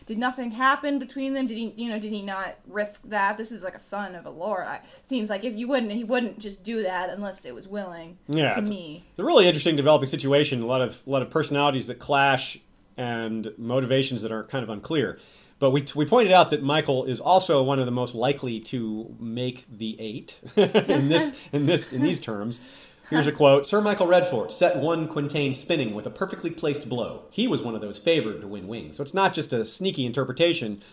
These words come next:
Speaker 2: It, even Elaine and others seem to be, to know of his reputation.
Speaker 1: Yeah,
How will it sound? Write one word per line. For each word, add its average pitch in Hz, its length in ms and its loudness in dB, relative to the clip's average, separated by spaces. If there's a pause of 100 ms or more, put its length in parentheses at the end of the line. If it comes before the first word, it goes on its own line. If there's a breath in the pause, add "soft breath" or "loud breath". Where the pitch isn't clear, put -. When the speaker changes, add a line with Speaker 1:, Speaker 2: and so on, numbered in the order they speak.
(260 loud breath)
Speaker 2:
It, 151 320 2
even 160 220 2
Elaine 147 420 4
and 131 100 2
others 143 360 4
seem 131 200 0
to 117 60 -6
be, 113 420 -6
to 127 120 -6
know 151 180 6
of 123 80 4
his 113 140 -2
reputation. 131 560 -2 (120)
Speaker 1:
Yeah, 190 220 -6